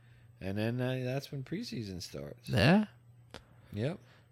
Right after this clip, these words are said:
Speaker 2: Yeah, everybody's, uh, I heard the Eagles are, like, I don't know, s-,
Speaker 1: We,
Speaker 2: I forget
Speaker 1: yeah,
Speaker 2: who
Speaker 1: 'cause the schedules came out and stuff.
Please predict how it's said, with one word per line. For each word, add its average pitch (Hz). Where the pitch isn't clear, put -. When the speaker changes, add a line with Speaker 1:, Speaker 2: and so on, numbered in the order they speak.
Speaker 2:
Yeah, 147
everybody's, 156
uh, 139
I 127
heard 147
the 139
Eagles 135
are, 98
like, 98
I 110
don't 120
know, 76
s-, 110
Speaker 1:
We, 120
Speaker 2:
I 110
forget 160
Speaker 1:
yeah, 131
Speaker 2:
who 151
Speaker 1:
'cause 131
the 113
schedules 180
came 117
out 101
and 104
stuff. 101